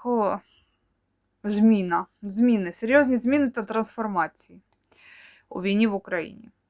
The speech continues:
Серйозні зміни ж чекають. По-перше, це як проміжковий результат буде вже по війні цій. Я би сказала, зараз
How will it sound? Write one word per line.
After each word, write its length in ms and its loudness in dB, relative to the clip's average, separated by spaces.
Серйозні 540 2
зміни 340 -10
ж 100 -20
чекають. 540 -20
По-перше, 640 4
це 600 0
як 280 0
проміжковий 500 2
результат 520 2
буде 320 -10
вже 260 -20
по 140 -6
війні 320 -4
цій. 240 -20
Я 200 6
би 120 -2
сказала, 640 0
зараз 640 0